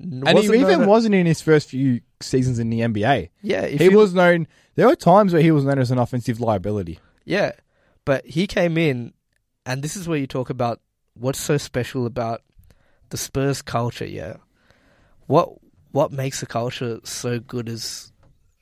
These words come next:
Speaker 1: from right up the top, that they've built this culture for the last twenty, twenty plus years. I say twenty plus 'cause people often talk about, when you talk about the Spurs, about this culture starting from when Tim Duncan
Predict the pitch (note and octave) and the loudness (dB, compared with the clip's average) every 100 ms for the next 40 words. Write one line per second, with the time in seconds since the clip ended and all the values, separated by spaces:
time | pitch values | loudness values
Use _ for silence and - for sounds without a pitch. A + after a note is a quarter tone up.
0 | _ _ _ - - C3 B2 B2+ D#3 D#3+ | _ _ _ -12 -6 -4 0 2 2 0
1 | C#3+ C#3 - A#2+ G#2+ - _ _ _ _ | -4 -8 -6 -6 -6 -12 _ _ _ _
2 | _ _ _ _ - B2 - B2+ B2 C3+ | _ _ _ _ -8 -8 -4 -6 -4 -2
3 | D3+ D#3+ D3+ - A#2+ A#2+ - A#2 A#2 A2+ | -2 -2 -6 -4 -2 -2 -4 -6 -6 -4
4 | A#2 A#2+ - - C3+ C3+ B2+ - - C3+ | -4 -4 -6 -6 -6 -6 -8 -10 -8 -6
5 | C3+ B2 - C3 A2+ G#2+ A#2 - - _ | -4 -6 -6 -10 -10 -10 -14 -18 -20 _
6 | _ _ _ - B2 E3 D#3+ - C#3 C3 | _ _ _ -10 -2 2 2 0 -2 -2
7 | - A2+ - - A#2+ A2+ - - _ _ | -4 -6 -6 -6 -6 -8 -14 -20 _ _
8 | _ _ _ _ - C3+ D#3+ C#3+ D3+ C3 | _ _ _ _ -4 -2 0 -2 -4 -4
9 | B2 B2 B2+ A#2 A#2 A#2 - B2 - A2 | -4 -4 -4 -6 -6 -8 -6 -6 -6 -8
10 | - - A#2 A2+ C3+ A#2 B2+ - - A2+ | -10 -6 -6 -6 -8 -10 -10 -8 -4 -4
11 | - A#2 - B2 B2 B2 B2 - A#2 A2+ | -6 -10 -4 -2 0 -2 -8 -10 -10 -8
12 | A2+ A2 - A2+ A2+ A2+ A#2 - A#2 B2+ | -10 -10 -8 -8 -8 -10 -10 -10 -10 -14